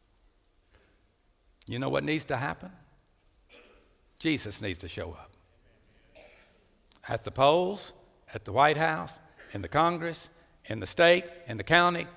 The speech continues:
in the city, as judges, you name the position, may those that sit there have the mind that is, that is in Christ Jesus in them. And watch what happens to America. Revival will come,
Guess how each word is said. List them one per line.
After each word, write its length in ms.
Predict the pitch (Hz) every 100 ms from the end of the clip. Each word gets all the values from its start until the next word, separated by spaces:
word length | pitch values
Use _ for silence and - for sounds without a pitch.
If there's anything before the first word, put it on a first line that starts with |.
| -
in 100 | 104
the 60 |
city, 400 | - 190 180 175 - - -
as 160 | 101 -
judges, 520 | 170 190 - 180 - - -
you 160 | 131
name 260 | 190 196 202
the 80 | 175
position, 640 | 165 156 233 - 254 233 - - - _ _ _ _ _ _ _ _ _ _ _ _ _ _ _ _ -
may 180 | 101 113
those 340 | 101 147 160
that 120 | 139 -
sit 240 | 147 135
there 180 | 135 110
have 200 | 123 113
the 80 | 113
mind 440 | 113 123 123 120
that 100 | 117
is, 180 | 104 117 -
that 160 | 110
is 140 | 110 104
in 140 | 110
Christ 360 | - 110 101 -
Jesus 400 | 113 104 101 -
in 200 | 98 90
them. 320 | 92 78 76 - _ _ _ _ _ _ _ _
And 120 | 98
watch 220 | 107 101
what 100 | 95
happens 360 | 90 98 92 85
to 120 | -
America. 560 | 85 87 87 78 - - - _ _ _ -
Revival 600 | 98 82 98 107 82 85
will 160 | 82
come, 380 | 80 - 98 80